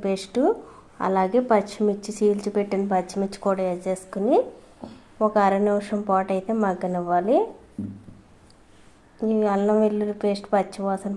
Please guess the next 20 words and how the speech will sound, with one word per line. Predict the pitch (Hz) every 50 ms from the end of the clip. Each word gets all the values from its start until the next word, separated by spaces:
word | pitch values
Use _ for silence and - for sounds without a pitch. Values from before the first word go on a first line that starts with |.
| 196
పోయేదాకా | 196 185 185 185 180 180 180 175 180 180 196 190 190
మగ్గనిచ్చి | 185 175 175 185 185 190 185 185 - - - 277 311 415 - - - - - - - - - - 226
పచ్చెనగపప్పు | 208 208 - - 226 220 220 214 208 208 208 202 202 - 196 196
అయితే | 196 196 202 190
వేసేసుకోవాలి. | 185 180 180 185 180 180 - - - 175 170 170 170 175 170
ఇప్పుడైతే | 175 - 170 175 175 180 180 180 233 285 392 480 - - - - - - - - - - - _ _ - - - - - 247
ఈ | 247 254 254
పచ్చెనగపప్పు | 247 220 220 226 - 269 262 269 277 269 277 285 277 277 - 247
వేసిన | 220 220 220 226 240 247 240 247
తర్వాత | 226 214 202 196 202 196 190 190 214 240 254 240 220
ఎక్కువసేపు | 220 - - 254 254 247 247 247 233 226 233 208
అయితే | 196 185 190 202 226 247 247
ఫ్రై | 233 208 196 202 202 -
చేయకూడదు. | - 208 196 190 - 190 185 180 180 175 - 208 262 349 453 466 - - - - - - - - - - - - -
కొద్దిసేపు | 233 226 220 220 233 240 240 - 247 247 247 247 269 269
అయితే | 269 269 269 269 269
ఇలా | 254 240 226 226 214
మగ్గనిచ్చి | 208 208 202 202 220 226 240 240 226 233 - - 302 349 349 320
తర్వాత | 254 226 214 208 214 220 220 220 226 214 202
ఆనపకాయ | 202 214 214 220 214 226 220